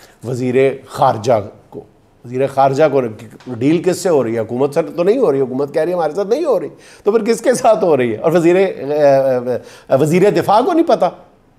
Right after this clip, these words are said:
वज़ीर दिफा साहब को नहीं पता। अजीब बात है।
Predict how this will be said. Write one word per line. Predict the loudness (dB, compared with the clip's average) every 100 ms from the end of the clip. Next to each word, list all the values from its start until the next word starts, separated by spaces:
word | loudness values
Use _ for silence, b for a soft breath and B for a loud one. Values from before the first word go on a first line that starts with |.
| _
वज़ीर | -6 -2 2
दिफा | 2 2 2
साहब | 2 -2
को | 0
नहीं | 0
पता। | 2 0 -2 -6 _ -20
अजीब | -12 -6 -4
बात | 0 0 -2
है। | -12